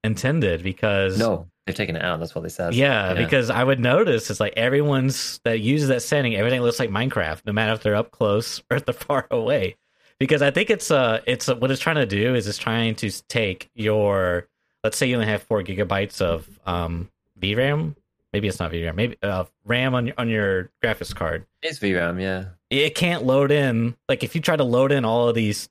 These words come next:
Speaker 1: high quality textures, it's gonna bog down your graphics card. So it's trying to, like, intuitively, I think Apex Legends has a feature just like this, but it's trying to
Speaker 2: Okay.
Speaker 1: intuitively say, "Okay, you only have this much V ram. We're going to, like, objects far away, we're gonna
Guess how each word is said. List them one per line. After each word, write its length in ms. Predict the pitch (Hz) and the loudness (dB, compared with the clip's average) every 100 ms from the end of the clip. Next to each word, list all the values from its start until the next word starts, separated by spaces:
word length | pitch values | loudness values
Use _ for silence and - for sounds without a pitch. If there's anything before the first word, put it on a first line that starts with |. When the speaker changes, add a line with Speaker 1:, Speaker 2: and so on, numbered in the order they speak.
| _ | _
Speaker 1:
high 240 | - 135 | -2 -2
quality 480 | 131 - 135 123 110 | -2 0 2 2 0
textures, 580 | - 156 - 92 95 101 | 0 -2 -2 -4 -4 -4
it's 200 | 101 - | -6 -4
gonna 180 | 120 104 | -2 0
bog 260 | 101 107 | 0 0
down 100 | 113 | 0
your 100 | 110 | 2
graphics 240 | 113 120 - | 2 0 -4
card. 220 | 92 104 | -4 -2
So 180 | - 107 | 0 0
it's 80 | 104 | 0
trying 320 | - 127 127 | -2 0 0
to, 120 | 127 | 0
like, 240 | 110 104 - | 0 0 -2
intuitively, 580 | 107 - 135 110 98 92 | -4 0 0 2 0 0
I 60 | |
think 220 | 110 220 - | 0 -2 -2
Apex 380 | 143 135 - | 0 -2 -2
Legends 280 | 107 101 90 | -2 0 -2
has 120 | 92 90 | -2 -2
a 60 | |
feature 320 | - 95 - | -4 -4 -2
just 180 | 87 85 | -4 -4
like 160 | 90 85 | -4 -4
this, 240 | 92 90 - _ _ - | -4 -6 -8 _ _ 0
but 80 | |
it's 80 | 120 | 2
trying 200 | - 175 | 2 2
to 60 | 165 | 2
Speaker 2:
Okay. 60 | 127 | 2
Speaker 1:
intuitively 500 | 143 139 117 98 131 | 2 2 2 -2 -8
say, 360 | - 113 92 - | -2 0 0 0
"Okay, 260 | 113 113 92 | 0 0 0
you 240 | 98 139 | 0 2
only 140 | 147 | 2
have 200 | 127 113 | 0 -2
this 240 | 95 117 - | 0 -2 0
much 380 | 139 143 - 139 | 0 0 -4 -4
V 220 | 135 151 | -2 0
ram. 320 | 156 165 165 - _ _ _ _ | 2 0 -2 -6 _ _ _ _
We're 120 | 110 | 0
going 260 | 135 135 135 | 2 2 0
to, 160 | - 120 | 0 2
like, 420 | 113 98 95 - _ _ _ _ _ _ _ _ _ _ _ _ _ _ _ - | 2 0 -2 -12 _ _ _ _ _ _ _ _ _ _ _ _ _ _ _ 0
objects 380 | 139 147 151 | 0 2 -2
far 200 | - 139 | 0 2
away, 240 | 131 117 135 | 4 4 4
we're 100 | 139 | 2
gonna 220 | 123 110 | 0 -2